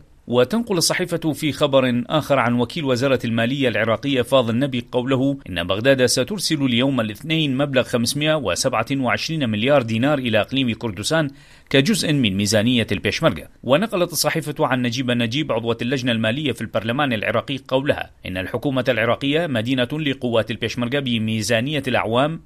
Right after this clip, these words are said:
من ألفين وسبعة ولغاية ألفين وخمسة عشر، وأن مجموع هذه الميزانيات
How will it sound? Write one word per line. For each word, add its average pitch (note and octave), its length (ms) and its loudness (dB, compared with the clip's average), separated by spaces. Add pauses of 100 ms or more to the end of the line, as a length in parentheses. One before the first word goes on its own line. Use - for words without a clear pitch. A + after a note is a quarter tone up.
من G#2 260 -6
ألفين C3 400 -2
وسبعة C3+ 460 0
ولغاية A#2 640 0
ألفين A#2+ 640 -2
وخمسة A2 560 -2
عشر، G2+ 420 -2
وأن F2 260 -6
مجموع A2+ 420 -2
هذه A#2+ 160 0
الميزانيات A#2+ 640 0